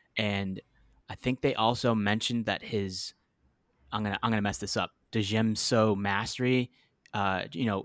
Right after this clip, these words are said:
is, like, defensive, but it's to also turn offensive. So they're basically gonna make, like, Anakin the opposite of Obi-Wan, which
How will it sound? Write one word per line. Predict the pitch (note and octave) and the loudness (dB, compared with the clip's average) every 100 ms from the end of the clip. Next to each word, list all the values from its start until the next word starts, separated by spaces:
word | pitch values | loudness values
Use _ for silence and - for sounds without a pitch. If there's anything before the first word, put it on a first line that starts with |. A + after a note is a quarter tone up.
| - | -4
is, | A2+ A2 | -4 -2
like, | G#2+ | -4
defensive, | A2 - A2 A2 B2+ A2+ | -6 -4 -2 0 0 2
but | A2 | 2
it's | G#2 - | 2 -4
to | - | -4
also | G2+ G#2 A2 | -4 -2 -4
turn | G2+ - G#2+ | -4 -2 2
offensive. | G2+ G2 B2+ B2+ C#3 C3 - - | 2 2 0 0 0 -2 -12 -2
So | C3+ | 6
they're | C#3+ | 8
basically | F#3+ F#3 - | 8 6 2
gonna | F#3+ | 2
make, | E3 C3+ B2 | 4 4 2
like, | A2+ | 0
Anakin | A#2 A2+ A2+ A2+ G#2 G2+ F#2+ - _ _ _ - | 0 0 0 0 0 0 -6 -12 _ _ _ -6
the | A#2 - | -2 2
opposite | G#2 - - G#2+ | 2 2 2 0
of | F#2+ F#2+ | -4 -6
Obi-Wan, | G#2 G#2 F#2+ F2 E2+ C#2 A2 _ _ C3 C3+ A2 G#2+ | -6 -4 -4 -6 -10 -12 -18 _ _ -20 -12 -8 -2
which | A2 - - | -2 -2 -6